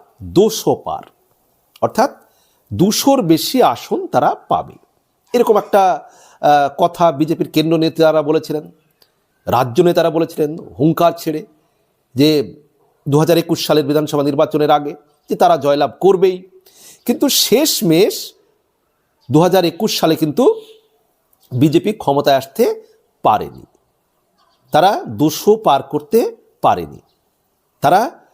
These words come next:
সাতাত্তর আসনে গিয়ে কিন্তু আটকে যায় গত বছর যে বিধান, গত দু হাজার একুশ সালে যে বিধানসভা নির্বাচন হয়েছিল সেই নির্বাচনে। কিন্তু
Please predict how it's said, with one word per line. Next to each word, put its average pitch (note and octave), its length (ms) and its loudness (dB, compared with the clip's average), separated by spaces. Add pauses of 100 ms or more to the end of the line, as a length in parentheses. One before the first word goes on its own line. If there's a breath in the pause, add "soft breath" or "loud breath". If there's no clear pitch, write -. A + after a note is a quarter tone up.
(100)
সাতাত্তর A3+ 960 0
আসনে G3 480 0
গিয়ে D#3 260 0
কিন্তু E3 520 -2 (220)
আটকে C3+ 400 -2
যায় E3+ 340 2 (720)
গত F#3 200 2
বছর F#3+ 440 0
যে D#3 120 0
বিধান, C3+ 440 -2
গত D3 340 0 (200)
দু C#3+ 100 0
হাজার F3 180 2
একুশ F3+ 320 -4
সালে D3+ 160 -2
যে C#3 80 -4
বিধানসভা B2 380 -4
নির্বাচন A#2 460 -4
হয়েছিল E2+ 260 -12
সেই F3 200 0
নির্বাচনে। G2 480 -6 (1300 loud breath)
কিন্তু B3 260 0